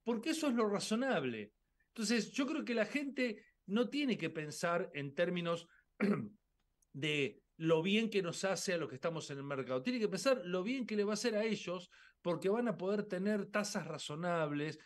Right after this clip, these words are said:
van a poder tener créditos razonables, y, y aparte van a poder tener, eh, la posibilidad de ahorrar en lo que sea y en lo que quieran, ¿no?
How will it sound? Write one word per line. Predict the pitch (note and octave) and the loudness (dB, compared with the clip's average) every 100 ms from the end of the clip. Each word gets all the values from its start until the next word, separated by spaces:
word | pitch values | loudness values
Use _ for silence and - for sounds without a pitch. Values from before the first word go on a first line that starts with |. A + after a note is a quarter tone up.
| - - | -20 -6
van | - G3 | 0 2
a | F3 | 4
poder | E3+ F3 | 6 4
tener | E3 F3 E3+ D#3+ | 4 -2 0 -2
créditos | F3 F3+ E3+ D#3+ C#3+ | 0 0 0 0 -2
razonables, | B2+ - C#3 E3 D#3 C#3 C#3+ D3+ - - _ _ - | -2 -4 0 2 4 2 0 -4 -14 -20 _ _ -6
y, | D#3 D#3 D3+ D3+ _ | -4 -2 -4 -8 _
y | - E3+ | -8 2
aparte | E3+ E3+ B3 - | 2 4 2 2
van | G#3 G#3+ | 2 4
a | G#3+ | 2
poder | F3+ F#3+ G#3 | 0 -2 -2
tener, | G3+ F#3 F#3+ G#3+ A#3 - _ _ _ - | -4 -2 0 0 -2 -12 _ _ _ -6
eh, | D3 C#3+ C#3+ C#3+ | 0 2 0 -2
la | D3+ D#3 | 0 0
posibilidad | E3 D#3+ F3 E3 D#3+ F#3+ G3+ | -2 -6 -6 -4 2 4 4
de | G#3+ F#3 E3+ | 2 0 0
ahorrar | D3+ D3 E3+ G#3 E3 F3+ - _ _ _ _ - | 0 -2 0 0 0 -4 -10 _ _ _ _ -10
en | D3+ | -4
lo | D#3 D#3 | -2 -2
que | D3 | -4
sea | - A3+ G3 F#3 | -2 4 6 6
y | E3+ | 2
en | C#3+ | -2
lo | C3+ | -4
que | B2+ | -6
quieran, | A#2+ C#3 A#2 G2+ G2 | -6 -4 -4 -6 -10
¿no? | C3+ | -14